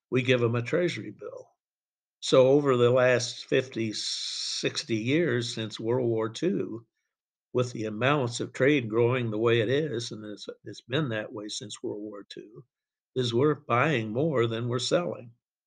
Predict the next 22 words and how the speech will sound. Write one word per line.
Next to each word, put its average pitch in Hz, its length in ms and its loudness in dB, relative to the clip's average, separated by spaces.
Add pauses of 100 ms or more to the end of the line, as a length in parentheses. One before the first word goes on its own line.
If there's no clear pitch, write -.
(500)
The 113 60 -8
supply 131 440 4
lines 123 500 4
were 113 100 -4
sent 165 420 -4
to 107 340 -6 (220)
overseas 120 920 -4 (520)
on 127 160 2
the 117 80 0
basis 120 560 0
of 110 160 -4
people 123 380 -4
said, 131 260 -2
"Well, 156 240 -4
it's 120 120 -8
because 120 380 -2
the 117 80 -10
cost 147 400 -4
of 131 60 -6
labor 127 560 0
in 107 140 -6
America 107 640 -10